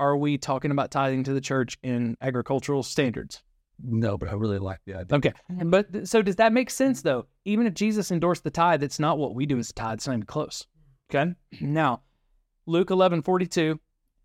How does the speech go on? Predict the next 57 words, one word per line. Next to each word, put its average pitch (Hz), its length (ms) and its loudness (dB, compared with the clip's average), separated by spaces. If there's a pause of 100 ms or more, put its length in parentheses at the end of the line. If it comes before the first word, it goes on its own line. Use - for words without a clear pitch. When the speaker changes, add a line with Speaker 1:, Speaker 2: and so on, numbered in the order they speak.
(120)
Speaker 1:
he 165 120 0
says 160 240 2
the 139 100 -2
same 170 360 2
thing, 151 240 2
slightly 147 420 0
different, 139 320 -2
but 131 100 0
I'm 131 120 2
gonna 151 120 2
read 147 200 2
it. 135 160 -4
So, - 100 -6
because 131 240 -4
if 131 120 -2
I 143 100 2
say 165 400 0
I'm 135 100 -2
not 139 140 0
gonna 131 160 0
read 131 160 0
it 131 100 -2
'cause 117 100 -14
it's 123 120 -8
basically 131 280 -4
the 117 40 -2
same 127 200 -2
thing, 139 220 0
somebody's 127 340 2
gonna 120 120 0
go, 117 60 0
"What, 127 260 -4
let's 131 180 -6
see 160 160 2
what 156 180 0
you're 135 60 -8
trying 143 220 2
to 123 80 0
hide." 110 360 -2
I'm 131 120 0
not. 107 320 -2
So, 127 240 -4 (480)
Luke 156 180 2
eleven 175 240 4
forty-two, 156 540 0 (500)
"But 160 240 4
woe 165 320 4
to 208 140 -2
you, 196 180 0
Pharisees, 135 800 -2 (100)
for 131 120 -2
you 135 260 0
tithe 156 420 0
mint 147 600 -2
and 131 280 0
rue 180 460 4
and 120 180 -4